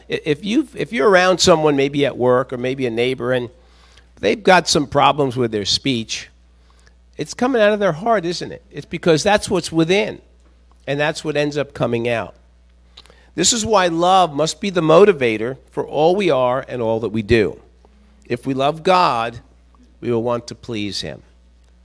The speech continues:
So love becomes love from the heart for God, motivates me in everything else I do.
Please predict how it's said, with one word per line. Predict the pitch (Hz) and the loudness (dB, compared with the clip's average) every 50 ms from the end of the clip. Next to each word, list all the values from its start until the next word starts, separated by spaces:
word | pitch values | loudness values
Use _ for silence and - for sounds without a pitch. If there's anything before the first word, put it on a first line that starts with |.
| _ _ | _ _
So | - - | -14 -12
love | 107 117 127 147 170 185 175 160 143 131 | -10 -6 0 2 2 4 2 2 0 -4
becomes | 131 - - 156 127 127 127 113 117 123 | -10 -8 -6 -6 -6 -4 -6 -8 -2 2
love | 123 131 151 165 160 160 | 4 6 6 6 4 2
from | - - 120 120 131 | 2 2 2 4 4
the | 175 190 | 0 -2
heart | 175 - - 151 127 123 143 - - - _ _ _ - _ _ | 0 2 4 6 6 6 4 0 -4 -14 _ _ _ -20 _ _
for | - 120 127 160 | -4 -2 0 0
God, | 180 180 208 196 180 160 143 139 131 | 2 4 6 8 8 8 6 4 2
motivates | 127 123 131 151 196 202 185 156 139 131 131 - - 143 | 0 0 2 2 2 2 2 2 0 0 0 -2 -4 -2
me | 139 139 143 139 | -2 -2 -2 -4
in | - - 110 110 107 - | -6 -10 -12 -12 -8 -8
everything | 104 110 113 123 123 - 143 127 123 117 | -8 -6 -6 -6 -8 -6 -8 -8 -6 -8
else | 107 110 113 - - | -8 -8 -8 -8 -6
I | 107 101 104 | -4 -4 -6
do. | 95 - 73 69 | -6 -6 -10 -12